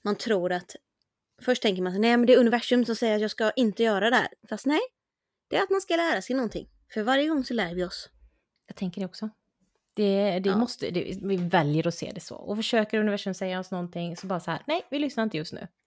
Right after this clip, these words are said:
Speaker 1: <laughs>
Speaker 2: Vi, vi kan inte ta det."
Speaker 1: Klickar universum.
Speaker 2: <laughs> Lite så.
Speaker 1: Men hej allihopa och välkomna.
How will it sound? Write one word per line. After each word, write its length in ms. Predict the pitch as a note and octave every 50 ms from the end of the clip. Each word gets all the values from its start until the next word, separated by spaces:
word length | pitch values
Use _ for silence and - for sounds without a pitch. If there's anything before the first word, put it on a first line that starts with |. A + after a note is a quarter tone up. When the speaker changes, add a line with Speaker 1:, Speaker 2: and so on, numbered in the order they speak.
| - - -
Speaker 1:
<laughs> 580 | G#3+ A3 - - A#3+ - - A#3+ - A#3+ - - G#3
Speaker 2:
Vi, 80 | A#3 - - - _ - - - _
vi 100 | - B3+
kan 100 | - B3+
inte 120 | A#3+ G3+
ta 240 | F3+ - F#3+ - -
det." 120 | - - - - - _ _ _ _ _ _ _ _ _ _ - -
Speaker 1:
Klickar 500 | G#3+ A3 - - _ _ - F3 E3+ E3
universum. 680 | - F3+ F3+ F3+ E3+ E3+ F3 - - - C3 B2+ D3+ - _ _ _
Speaker 2:
<laughs> 160 | _ _ - A3+ G3 - A#3+ A#3 - _
Lite 440 | - D4+ - F4+ B4 - - - -
så. 80 | - -
Speaker 1:
Men 180 | G3 A#3 B3 B3+
hej 360 | B3 B3 C#4+ D4 D4 C4+ B3+
allihopa 360 | A#3+ A3 G3+ G3+ F#3 - F#3+
och 100 | F#3+ F#3
välkomna. 560 | G#3 G#3 G#3+ G#3 - - F3+ E3 D#3+ D#3 F3+